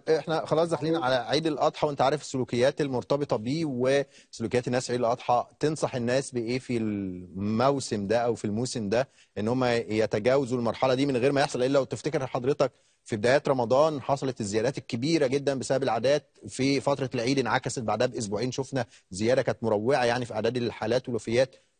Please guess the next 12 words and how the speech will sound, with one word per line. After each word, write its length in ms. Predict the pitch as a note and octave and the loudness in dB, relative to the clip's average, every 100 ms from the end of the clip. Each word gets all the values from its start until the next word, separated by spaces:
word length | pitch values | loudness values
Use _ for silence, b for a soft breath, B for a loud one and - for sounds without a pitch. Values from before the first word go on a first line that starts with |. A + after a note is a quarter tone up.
| - | 0
تنصح 260 | D3+ E3 C#3+ | 0 2 0
الناس 360 | C#3 F#3 - | 2 2 2
بقى 200 | C#3+ E3+ | 2 2
بإيه 320 | D3 D#3 G3 D#3 | 2 2 2 4
هم 320 | D#3+ C#3+ D3 | 2 2 0
في 120 | B2 | 0
عيد 160 | C#3 D#3 | 0 0
الأضحى 360 | A#2 D3+ - | 0 0 -2
عشان 180 | A#2 B2+ | -2 -4
يحافظوا 320 | A2+ B2 A#2 | -4 -2 0
على 100 | G2+ | -2
نفسهم؟ 260 | F2+ - | -4 -12